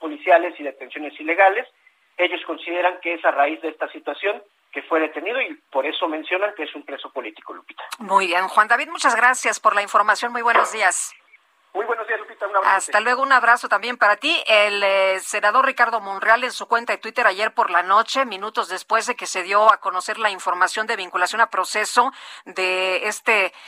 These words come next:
Speaker 2: secretario técnico de la Junta de Coordinación Política en el Senado, eh, pues, eh, cercano colaborador de, de, del senador, dijo en su cuenta de Twitter, "En Veracruz se siguen violentando los principios del debido proceso y presunción de inocencia".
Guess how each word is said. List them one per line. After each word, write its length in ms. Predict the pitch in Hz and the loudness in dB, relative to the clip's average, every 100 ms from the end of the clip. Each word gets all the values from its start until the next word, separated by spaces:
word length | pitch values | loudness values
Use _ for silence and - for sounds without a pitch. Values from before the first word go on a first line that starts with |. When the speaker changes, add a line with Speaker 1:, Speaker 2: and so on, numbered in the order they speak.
| - | -8
Speaker 2:
secretario 480 | 196 185 208 233 | -2 0 2 0
técnico 440 | - 226 240 226 196 | 0 -4 -4 -2 -2
de 80 | 185 | 0
la 120 | 175 | -2
Junta 260 | 214 233 | -2 -4
de 80 | 202 | -2
Coordinación 480 | 180 170 180 175 233 | -2 -4 -4 -4 -4
Política 400 | 214 190 220 190 | -4 -4 -6 -6
en 80 | 180 | -4
el 120 | 175 | -6
Senado, 600 | - 180 208 220 262 254 | -6 0 4 4 4 2
eh, 560 | 180 175 170 175 170 170 | 0 -6 -8 -8 -10 -10
pues, 260 | - 180 - | -10 -8 -2
eh, 220 | 175 160 | -2 -2
cercano 560 | 185 196 - 220 262 - | -2 -2 4 4 4 -2
colaborador 640 | 185 175 175 175 185 214 196 | 0 0 2 0 2 2 0
de, 260 | 185 151 | -6 -8
de, 360 | - 165 165 - | -12 -12 -12 -12
del 180 | 170 165 | -14 -12
senador, 480 | 190 180 202 262 254 - - - - | -4 2 4 4 2 -4 -20 -18 -12
dijo 420 | 240 285 - 240 - | -6 -4 2 4 4
en 200 | 196 185 | -4 -8
su 120 | 196 | -6
cuenta 260 | 247 254 233 | -4 -2 -4
de 40 | |
Twitter, 280 | 262 262 247 | -4 -4 -4
"En 120 | 220 | -2
Veracruz 480 | 220 226 247 302 349 | 2 2 2 -4 -4
se 100 | 269 | -6
siguen 320 | 269 277 277 | -6 -4 -4
violentando 580 | 220 196 196 226 247 262 | -4 -4 0 2 2 0
los 200 | 220 - | 0 -2
principios 840 | 214 202 196 - 285 - 320 - | -6 -8 -8 -6 -8 -2 -2 0
del 160 | 208 190 | -2 -4
debido 400 | 190 208 269 277 | -4 -2 0 2
proceso 720 | 202 180 175 214 214 - 240 | 2 0 0 -4 -4 -2 -4
y 140 | - 190 | -4 -12
presunción 680 | - 196 185 202 190 233 240 | -6 -4 -4 -6 -6 -6 -6
de 60 | |
inocencia". 720 | 254 262 262 320 339 - 233 | -4 -2 0 0 0 2 2